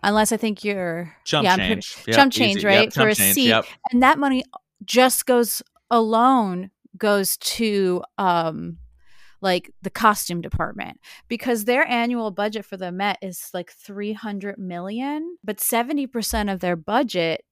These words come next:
Speaker 1: approximately seventy percent, goes to salary and benefits. So only, like, if I'm doing my math correctly, only a fourth of that is left to pay for, like, bills and, like,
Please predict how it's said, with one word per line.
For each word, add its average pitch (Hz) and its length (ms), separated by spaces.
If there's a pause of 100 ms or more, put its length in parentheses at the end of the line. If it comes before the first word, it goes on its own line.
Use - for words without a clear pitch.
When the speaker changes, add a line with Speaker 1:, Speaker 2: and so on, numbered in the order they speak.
(120)
Speaker 1:
approximately 233 680
seventy 175 320
percent, 185 520
goes 185 180
to - 80
salary 165 640
and 165 100
benefits. - 640
So 202 140
only, 254 340
like, 226 260
if 226 140
I'm 208 100
doing 233 160
my 226 100
math 180 280
correctly, 170 500 (280)
only 220 240
a 196 40
fourth 202 640 (400)
of 214 140
that 226 320 (540)
is 196 180
left 180 400 (140)
to 170 520 (200)
pay 190 200
for, 180 220
like, 165 260
bills 170 540
and, 160 360 (500)
like, 165 380